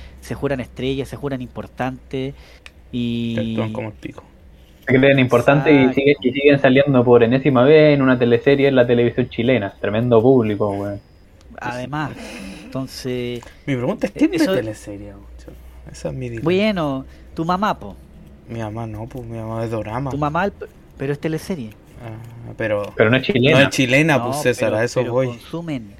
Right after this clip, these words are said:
Speaker 1: consumen.
Speaker 2: Ah,
Speaker 1: Yo
Speaker 2: sí,
Speaker 1: te estoy
Speaker 2: pues.
Speaker 1: explicando cuál es el target.
Speaker 2: Ah,
Speaker 1: No eres
Speaker 2: sí,
Speaker 1: tú,
Speaker 2: pues.
Speaker 1: ni soy yo.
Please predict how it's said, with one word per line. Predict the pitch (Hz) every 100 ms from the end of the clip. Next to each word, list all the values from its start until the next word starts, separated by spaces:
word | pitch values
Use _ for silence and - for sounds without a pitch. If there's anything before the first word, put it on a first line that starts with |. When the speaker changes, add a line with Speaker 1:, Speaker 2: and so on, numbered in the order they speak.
| -
Speaker 1:
consumen. | 120 113 160 143
Speaker 2:
Ah, | 110 117
Speaker 1:
Yo | 143
Speaker 2:
sí, | 147
Speaker 1:
te | 160
estoy | -
Speaker 2:
pues. | 151
Speaker 1:
explicando | - 143 151 151
cuál | 156 151
es |
el | 127
target. | - 151 139 107 - - -
Speaker 2:
Ah, | 104 123
Speaker 1:
No | 139
eres | 139
Speaker 2:
sí, | 104
Speaker 1:
tú, | 165 180 190 202
Speaker 2:
pues. | 175
Speaker 1:
ni | 139
soy | 147 156
yo. | 160 160